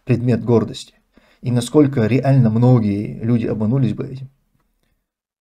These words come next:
Он его, он туда не влазит не потому, что не хочет,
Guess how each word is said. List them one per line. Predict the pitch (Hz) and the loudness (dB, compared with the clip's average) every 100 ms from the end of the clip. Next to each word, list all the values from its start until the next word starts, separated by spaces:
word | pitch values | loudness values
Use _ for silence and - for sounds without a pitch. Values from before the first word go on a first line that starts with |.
| _ _ _ _ _ _ - | _ _ _ _ _ _ -6
Он | 147 | -2
его, | 151 147 143 135 - | 0 2 2 2 0
он | 139 | 2
туда | 139 139 | 4 4
не | 127 135 | 4 6
влазит | 127 151 151 131 113 117 | 6 6 4 4 0 -2
не | 113 | -4
потому, | 131 131 135 | 0 2 0
что | - | 0
не | 113 | -4
хочет, | 110 120 - | 0 -2 -2